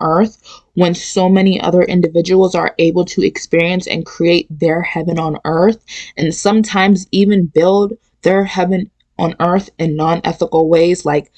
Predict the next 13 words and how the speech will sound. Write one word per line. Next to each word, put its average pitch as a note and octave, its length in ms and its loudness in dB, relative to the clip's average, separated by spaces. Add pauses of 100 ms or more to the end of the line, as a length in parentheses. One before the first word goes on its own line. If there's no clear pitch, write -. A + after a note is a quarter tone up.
(220)
labor G3 420 2
off E3 200 -2
my D#3 180 -4
people, E3+ 720 2 (260)
or D#3 320 0
labor, F#3 360 2 (280)
labor G3 480 2
off E3+ 160 -4
people G#3 300 -6
like D3+ 240 -2
me, F3+ 500 0 (540)
and F3 380 0
gentrification, F3 960 -2